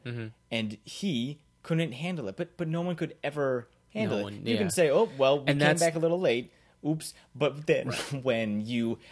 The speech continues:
Speaker 2: actually sit there and watch and you think about,
Speaker 1: Mm-hmm.
Speaker 2: "Wow, it's really been this much time." Imagine if he had been down there for another minute, you know?
Speaker 1: Yeah.
Speaker 2: It, it would have
Speaker 1: I
Speaker 2: just
Speaker 1: know.
Speaker 2: grown.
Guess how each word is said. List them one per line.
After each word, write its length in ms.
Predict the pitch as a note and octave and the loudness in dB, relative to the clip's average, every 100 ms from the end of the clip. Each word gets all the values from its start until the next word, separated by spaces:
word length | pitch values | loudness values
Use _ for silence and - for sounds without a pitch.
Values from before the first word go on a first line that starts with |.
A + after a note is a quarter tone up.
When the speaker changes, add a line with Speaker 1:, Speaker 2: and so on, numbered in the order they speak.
| - A#2 | -10 -6
Speaker 2:
actually 360 | B2+ C3 A2+ | -4 -4 -4
sit 200 | - E3 | -2 -2
there 120 | B2 | -2
and 140 | G#2 G2+ | -4 -4
watch 280 | B2 B2+ - | -4 -4 -6
and 240 | C3+ A#2+ A2+ | -4 -4 -4
you 200 | A2 - _ | -6 -10 _
think 420 | - - - B3 - | -20 -10 -6 -4 -4
about, 320 | G2 F2 - _ _ D#3+ | -4 -6 -8 _ _ -8
Speaker 1:
Mm-hmm. 140 | D3+ | -4
Speaker 2:
"Wow, 160 | E3+ A#2+ | -2 -2
it's 160 | G2+ A2 | -4 -6
really 260 | C3 C#3 | -4 -4
been 340 | A#2+ C3 C3+ G2+ _ - | 0 0 0 -6 _ -4
this 180 | B2+ A#2+ | -2 -2
much 160 | B2 - | -6 -4
time." 220 | C#3+ B2+ - - | -4 -6 -12 -6
Imagine 200 | F3+ E3+ | -4 -2
if 60 | E3+ | -2
he 60 | |
had 120 | E3+ D3 | -2 -2
been 100 | C3+ | -2
down 160 | C#3 | -2
there 60 | C#3 | -2
for 80 | C#3+ | -4
another 220 | C#3+ D3+ | -4 -2
minute, 300 | F#3+ D3+ D#2 | -2 -4 -6
you 120 | C#3 C3+ | -8 -8
know? 100 | C3 - | -8 -8
Speaker 1:
Yeah. 140 | B2 D3+ | -2 -2
Speaker 2:
It, 120 | D3 | -2
it 200 | F3 D3+ | -4 -4
would 140 | C3 C3+ | -4 -2
have 80 | C3 | 0
Speaker 1:
I 40 | |
Speaker 2:
just 80 | A#2+ | 0
Speaker 1:
know. 120 | A#2 | 2
Speaker 2:
grown. 260 | A#2 A#2+ | 0 -2